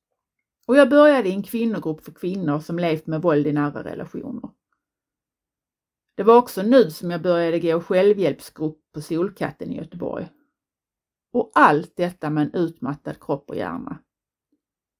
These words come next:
Ärligt talat, jag förstår så här i efterhand inte hur jag klarade av att ta mig igenom allt sammans.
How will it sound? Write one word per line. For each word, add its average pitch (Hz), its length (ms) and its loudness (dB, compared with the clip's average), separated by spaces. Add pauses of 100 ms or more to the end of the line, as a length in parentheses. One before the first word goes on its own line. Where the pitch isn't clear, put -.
Ärligt 160 320 -2
talat, 165 460 0
jag 170 180 -4
förstår 175 380 0
så 165 140 -8
här 185 220 2
i 160 80 2
efterhand 156 540 -4
inte 185 220 -6
hur 156 120 -2
jag 165 180 0
klarade 160 360 -6
av 160 220 -4
att 151 100 -10
ta 160 140 -8
mig 160 180 -8
igenom 160 400 -2
allt - 240 -6
sammans. - 440 -14